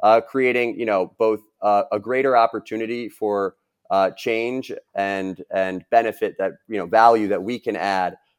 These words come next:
uh, to the space. And I think it's a lot more meaningful to focus on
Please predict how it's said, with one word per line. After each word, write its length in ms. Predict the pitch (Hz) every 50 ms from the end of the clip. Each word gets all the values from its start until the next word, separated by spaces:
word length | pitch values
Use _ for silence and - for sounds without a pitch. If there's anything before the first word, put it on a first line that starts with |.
| _ -
uh, 260 | 90 92 92 90 90 - -
to 80 | - 104
the 120 | 92 95
space. 520 | - - - 104 92 87 90 - - - _ _ _ _ -
And 220 | - 110 113 104 78
I 120 | - 113
think 160 | - 139 123
it's 100 | 123 104
a 60 | 117 110
lot 180 | 110 107 95
more 160 | 98 101 95
meaningful 560 | 90 90 104 101 95 90 87 - - 87 87 -
to 100 | - 90
focus 400 | - 85 87 - 95 - - 87
on 160 | 87 85